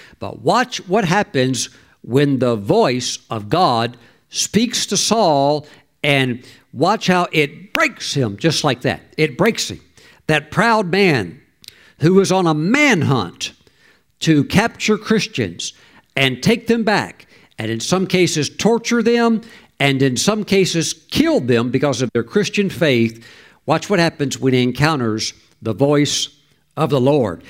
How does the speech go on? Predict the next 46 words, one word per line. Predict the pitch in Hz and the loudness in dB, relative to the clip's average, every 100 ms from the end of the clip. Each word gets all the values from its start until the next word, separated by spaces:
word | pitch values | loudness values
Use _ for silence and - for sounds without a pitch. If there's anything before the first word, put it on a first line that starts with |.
| - - | -20 -8
I'm | 127 139 131 | -2 0 2
telling | 165 170 151 | 0 0 -2
you, | 175 190 208 _ - _ | -2 -2 -10 _ -20 _
there | 135 135 | 0 0
are | |
those | 127 180 180 | 4 2 2
that | 160 | 0
are | 160 | 0
watching | 170 170 180 | 0 -2 -2
today, | 170 156 165 185 190 - - _ | 0 2 2 2 -2 -10 -20 _
you're | 120 156 | 0 2
gonna | 151 135 | 2 0
hear | 110 156 196 196 | 2 4 4 4
the | 156 | 2
voice | 139 202 214 196 | 0 0 0 -2
of | 185 | 0
the | |
Lord, | 170 143 139 143 143 - _ | 2 4 2 0 -4 -20 _
and | 139 139 | 0 0
it | 147 | -2
will | 147 131 - - | -4 -4 -6 2
end | 294 202 117 117 127 - - _ | 4 4 2 -2 -4 -6 -20 _
the | 127 | -10
trouble | 120 - 190 110 95 113 _ - | -6 -2 0 0 -4 -8 _ -6
that | 127 147 | -4 -2
you | 147 143 | 2 2
are | 127 | 2
permanently, | - 202 151 135 135 135 135 - - | -2 -2 -2 -4 0 2 0 -8 -12
or | |
excuse | - 185 160 | -6 0 0
me, | 95 - 135 | 0 -12 -4
not | 143 143 | -4 -4
permanently, | - 190 156 135 127 123 143 - - - _ _ - | -2 0 0 -2 0 0 0 -4 -20 -20 _ _ -2
because | 147 135 151 | -2 0 0
nothing | 190 180 | 2 2
is | 160 160 | 2 -2
permanent | - 190 156 147 | -2 0 0 -2
with, | 151 117 | -4 -6
when | 147 139 | -4 -2
God | 165 180 - | 0 0 0
comes | 147 131 | -2 0
on | 127 | -2
the | 113 | -2
scene. | - 123 107 113 123 - - _ | 0 0 -2 -6 -12 -20 -20 _
It | 165 156 | 0 0
will | 160 | -2